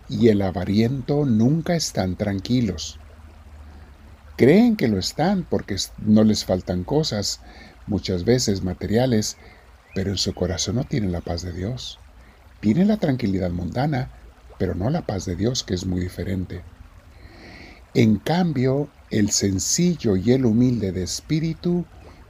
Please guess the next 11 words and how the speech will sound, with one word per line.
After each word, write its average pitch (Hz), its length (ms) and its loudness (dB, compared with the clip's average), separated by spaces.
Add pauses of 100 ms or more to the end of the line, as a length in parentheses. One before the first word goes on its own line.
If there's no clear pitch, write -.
(240)
viven 113 560 2 (120)
en 95 220 -4
mucha 95 540 -6 (160)
paz. - 560 -8 (2250)
El 123 220 4
que 113 160 2
no 123 160 4
rechaza 185 600 2
las 110 240 0
tentaciones 90 720 -2
pequeñas, 95 680 -2